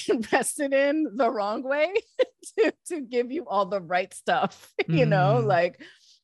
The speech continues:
Speaker 1: it's so crazy how easy it is to spend on the wrong services because of a great marketing spin versus, like, what you actually get working with
Speaker 2: Yeah.
Speaker 1: someone.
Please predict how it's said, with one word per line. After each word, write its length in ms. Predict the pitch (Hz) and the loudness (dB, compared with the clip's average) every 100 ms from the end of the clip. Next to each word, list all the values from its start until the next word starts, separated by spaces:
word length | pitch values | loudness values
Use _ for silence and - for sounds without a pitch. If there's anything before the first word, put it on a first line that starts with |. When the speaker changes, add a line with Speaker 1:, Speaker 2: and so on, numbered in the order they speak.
| _ _ _ | _ _ _
Speaker 1:
it's 220 | 214 220 - | -2 0 0
so 200 | 240 233 | 0 0
crazy 400 | 240 220 214 208 | 2 2 2 0
how 200 | 190 180 | 0 0
easy 340 | 202 202 202 | -4 -2 -4
it 100 | 175 | -6
is 280 | 170 180 185 | -8 -10 -12
to 120 | 175 | -12
spend 460 | 170 - 175 175 170 | -10 -4 -2 -2 -6
on 140 | 165 | -6
the 100 | 170 | -6
wrong 280 | 175 170 170 | -6 -6 -6
services 800 | - 160 160 190 240 240 233 247 - 202 | -8 -8 -8 -6 -2 -2 -4 -8 -16 -12
because 280 | 175 185 175 | -6 -6 -4
of 80 | 170 | -6
a 80 | |
great 340 | 165 180 170 151 | -8 -6 -4 -4
marketing 500 | 160 160 190 196 233 | -6 -6 -6 -6 -8
spin 500 | - 233 226 220 202 _ | -8 -6 -6 -8 -12 _
versus, 480 | 160 175 170 175 160 | -10 -8 -8 -8 -8
like, 200 | 165 151 | -6 -8
what 400 | 156 160 160 147 - _ _ _ _ _ | -8 -6 -4 -6 -12 _ _ _ _ _
you 140 | 180 165 | -4 -2
actually 400 | 156 - 170 170 | -2 -6 -10 -8
get 300 | 170 156 - | -6 -6 -6
working 380 | 160 - 147 - | -12 -12 -12 -12
with 120 | - | -10
Speaker 2:
Yeah. 100 | 143 | -10
Speaker 1:
someone. 360 | 131 - - | -10 -12 -20